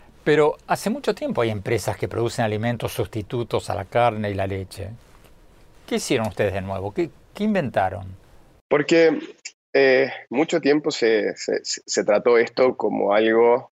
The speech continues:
Speaker 2: eh, primero sin tecnología, sin mucha ciencia, por lo tanto no, nunca, nunca tuvo esa concepción, o, o al menos te diría dos cosas, ¿no? Uno, no estuvo la concepción de que la gente sí estaría dispuesta a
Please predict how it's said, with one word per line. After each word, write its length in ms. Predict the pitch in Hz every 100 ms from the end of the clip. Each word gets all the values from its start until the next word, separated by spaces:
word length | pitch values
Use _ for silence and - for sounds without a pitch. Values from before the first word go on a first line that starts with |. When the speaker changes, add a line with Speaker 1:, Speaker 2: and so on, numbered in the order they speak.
| _
Speaker 2:
eh, 320 | 101 98 95 -
primero 320 | 120 151 165
sin 200 | 120 113
tecnología, 840 | 104 107 104 98 - 120 147 170 _
sin 240 | - 117 107
mucha 300 | 110 104 85
ciencia, 440 | 110 113 127 151
por 120 | 123
lo 80 | 107
tanto 180 | 107 110
no, 240 | 113 120 -
nunca, 460 | 139 151 180 165 - _ _ _ -
nunca 340 | 143 185 - _ _
tuvo 200 | 139 139
esa 200 | 147 123
concepción, 680 | 113 110 104 104 - 127 139
o, 340 | 135 101 - -
o 180 | 117 123
al 60 |
menos 280 | 135 185 170 - - 277 - -
te 80 | -
diría 260 | 139 156 147
dos 160 | 147 -
cosas, 260 | - 92
¿no? 140 | 104 127
Uno, 260 | 139 160
no 240 | 165 139 135
estuvo 220 | 143 143
la 80 | 135
concepción 440 | 123 117 - 135
de 120 | 131
que 80 | 113
la 160 | 107 -
gente 560 | - 123 131 139 143 - _ _ _ _
sí 160 | - 147
estaría 400 | 156 139 131 127
dispuesta 800 | 120 - 123 123 - 127 123 - -
a 380 | 107 107 98